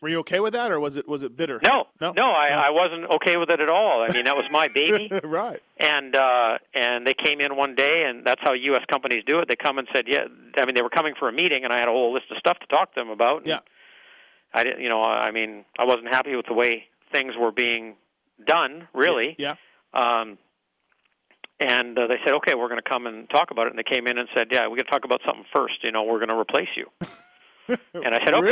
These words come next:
Speaker 1: Really? Oh,
Speaker 2: well,
Speaker 1: yeah.
Speaker 2: who's the new guy?" "Well, it's J A Lacy." And I said, "Okay, that's fine. Do you want me to, he doesn't know anything. Do you want me to
Speaker 1: Yeah.
Speaker 2: train him for three months or six months, or what do you wanna do?"
Speaker 1: Yeah, yeah.
Speaker 2: He goes, "No, we want you to go downstairs and get your briefcase and leave today.
Speaker 1: Wow.
Speaker 2: And here's a severance offer for you."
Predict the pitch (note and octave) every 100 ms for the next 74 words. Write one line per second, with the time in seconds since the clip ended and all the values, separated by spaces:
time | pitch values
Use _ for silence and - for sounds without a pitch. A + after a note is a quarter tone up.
0 | D#3+ - - - D3+ D3 D#3+ F#3+ D#3 F3
1 | G#3+ C#3 B2 C#3+ E3 C#3 - - - -
2 | A#2+ D#3+ D3+ G#2+ A#2 E3 - G#2+ A2+ A#2+
3 | A2 G#2+ B2+ C3 - B2+ C3+ C#3 A2 B2+
4 | A2+ G#2 - _ C3 E3 A#2 G2+ G2 G2
5 | B2+ C#3+ A#2 A2 G#2 - _ _ - D3+
6 | - A#2+ B2+ C#3+ D3+ D3+ - D3 C#3+ F3+
7 | - D#3 D#3+ - D#3 F#3+ A#3 C#3 B2 C3+
8 | C3+ C3+ E3 A#3 D3+ D3 C#3 D3 - G3+
9 | F3 C4 F3+ G3+ A3 G#3 F#3 F#3+ F#3+ -
10 | E3 E3+ D3+ D3 C#3+ C3 - B2+ B2 C3
11 | B2 C3 - C#3+ - - _ D#3+ A3+ D#4+
12 | E3+ A#2+ A#2+ D#3 D#3+ D3+ - F3+ F3 C#3
13 | C3 G#2+ - - - G#2 G2+